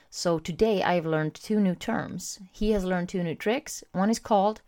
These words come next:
tail flip, tail flip, yeah? And the other one is called bar spin, <laughs> yeah. And I did something, I can't tell you what,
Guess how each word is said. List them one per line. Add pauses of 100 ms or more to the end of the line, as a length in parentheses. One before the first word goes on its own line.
(240)
tail
flip, (480)
tail
flip, (360)
yeah? (440)
And
the
other
one
is
called (520)
bar
spin, (120)
<laughs>
yeah. (420)
And
I
did
something,
I
can't
tell
you
what,